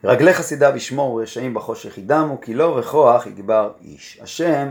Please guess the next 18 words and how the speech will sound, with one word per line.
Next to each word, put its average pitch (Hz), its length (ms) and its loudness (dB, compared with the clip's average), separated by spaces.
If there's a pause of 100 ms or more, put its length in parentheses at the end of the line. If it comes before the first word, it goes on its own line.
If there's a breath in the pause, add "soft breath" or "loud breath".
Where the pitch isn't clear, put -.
יחתו 151 560 0
מריביו", 101 680 -6
כלומר 104 240 -6
יישברו, 98 680 -6 (480 loud breath)
"עליו 139 400 6 (120)
בשמיים 120 640 -6
ירעם 123 280 -8
השם, 107 360 -12 (520)
ידין 120 360 2
אפסי 131 240 -4
הארץ 147 360 2
וייתן 117 300 -6
עוז 151 320 -2
למלכו, 127 560 0 (500 soft breath)
וירם 107 640 2
קרן 139 360 2
משיחו", 123 460 -4
וכאן, 156 380 2